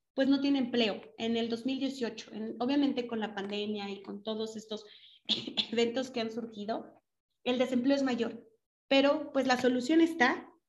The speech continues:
eh, debemos de buscar, eh, que el capitalismo, como bien lo dijeron, no nos consuma,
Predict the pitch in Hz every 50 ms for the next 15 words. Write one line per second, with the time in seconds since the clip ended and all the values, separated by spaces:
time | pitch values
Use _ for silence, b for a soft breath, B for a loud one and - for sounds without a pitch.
0 | _ _ _ 226 226 220 220 220 214 214 214 214 214 226 226 226 233 247 254 254
1 | 247 - - - _ _ _ _ _ _ _ - 220 247 233 220 220 - - -
2 | - - 233 233 254 247 - - - - - 294 285 285 294 285 269 277 - -
3 | - _ _ _ _ _ _ - 240 240 233 226 220 220 - - - 254 240 247
4 | 247 247 254 - - 233 226 233 247 233 254 247 240 - 226 220 214 208 220 220
5 | 226 220 220 220 214 214 226 226 233 233 233 - - 214 208 208 - 247 247 247
6 | 269 - - -